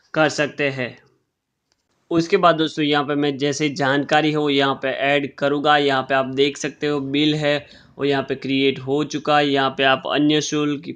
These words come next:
प्लस छूट पूर्णांक करना विवरण वो भी मैं यहाँ से डाल सकता हूँ। जैसे ही मैं यहाँ पे सेव पे क्लिक करूँगा, ये जो सेव है वो यहाँ पे हो जाएगा। उसके बाद आप देख सकते हो यहाँ पे ये शो करेगा। यहाँ पे बिजनेस का नाम, यहाँ पे पूरा एड्रेस, यहाँ पे जो सैंपल्स,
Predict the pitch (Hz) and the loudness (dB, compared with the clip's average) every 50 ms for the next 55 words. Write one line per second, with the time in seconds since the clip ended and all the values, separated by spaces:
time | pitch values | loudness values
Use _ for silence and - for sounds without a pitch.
0 | - - 139 143 147 143 143 - - - 151 147 147 147 139 - - - 139 143 | -6 -2 0 2 2 0 -2 -6 -8 -6 -4 -2 -2 -4 -6 -6 -4 -2 -2 0
1 | 143 143 147 143 143 - 143 143 143 147 147 143 135 135 139 139 135 143 147 147 | 0 0 -2 -2 -2 -2 -2 0 2 2 2 2 2 0 -2 -2 -2 -2 -2 0
2 | 143 143 139 143 135 127 143 139 139 139 139 139 139 139 135 135 131 127 - 139 | 0 0 0 -2 -2 -2 -2 -2 0 0 0 0 0 0 -2 -2 -4 -4 -4 -4
3 | 135 135 131 131 131 139 139 - - - - - _ _ - - 151 - - 147 | -2 0 2 2 2 0 -2 -6 -14 -20 -20 -20 _ _ -8 -8 -6 -4 -4 -4
4 | 139 135 131 143 139 143 165 165 160 165 160 151 151 147 143 135 - 139 131 - | -2 -2 -2 -2 0 2 2 4 4 4 4 2 2 0 0 0 -2 -4 -4 -2
5 | 143 139 143 139 143 143 139 - - 151 151 - - - 156 147 147 139 127 143 | -2 -2 -2 -2 -2 -4 -6 -4 -4 -4 -4 -4 -4 -2 -2 -2 0 2 2 4
6 | 139 139 135 135 135 135 127 127 139 127 131 - - 151 151 156 151 143 147 143 | 4 4 2 0 -2 -4 -4 -4 -4 -4 -4 -4 -2 -2 0 0 0 -2 -2 -2
7 | 147 143 143 - - - _ _ _ - 135 139 135 131 131 127 - - 139 139 | -2 -2 -6 -10 -16 -20 _ _ _ -4 -2 -2 0 0 -2 -2 -2 -2 -2 -2
8 | 143 147 143 - _ _ _ _ 139 139 143 143 127 139 135 131 131 131 123 - | -2 -2 -6 -12 _ _ _ _ -2 0 0 0 2 2 2 2 2 0 -4 -6
9 | 226 127 123 - - - - - 143 135 - - 151 143 143 139 139 135 131 131 | -6 -8 -8 -10 -16 -18 -14 -12 -12 -8 -6 -4 0 2 2 4 4 2 0 0
10 | 131 139 143 143 143 - 151 139 - - 147 147 147 143 131 135 131 131 131 - | 0 0 -2 -2 -2 -6 -8 -8 -8 -6 -6 -4 -4 -2 -2 -2 -2 -4 -4 -6
11 | - 131 127 127 135 143 147 143 - - _ _ _ _ _ _ - - 147 143 | -6 -6 -4 -4 -4 -4 -6 -8 -12 -20 _ _ _ _ _ _ -8 -4 -2 0
12 | 143 143 156 151 - _ _ - 147 147 139 139 135 120 131 123 123 127 135 135 | 0 0 -2 -6 -12 _ _ -2 0 0 0 0 0 -2 -2 -4 -2 -2 -2 -4
13 | 135 123 131 131 131 135 135 123 123 139 139 135 - - 139 135 135 135 135 135 | -4 -4 -6 -6 -4 -4 -4 -4 -2 -2 -2 -2 -4 -6 -6 -4 -4 -2 -2 -2
14 | 135 135 139 139 135 131 135 131 127 127 127 - - 131 135 131 127 87 90 131 | 0 0 -2 -2 -2 -4 -4 -4 -6 -10 -12 -8 -6 -4 -4 -2 -2 -2 -4 -6
15 | 135 123 - 135 143 143 139 135 - 135 131 127 123 - - 147 131 127 - - | -6 -6 -6 -4 -4 -4 -4 -4 -6 -8 -8 -8 -8 -10 -10 -10 -10 -8 -8 -6
16 | 135 135 135 127 - 139 139 139 139 139 135 | -6 -6 -6 -4 -2 0 0 0 0 -2 -6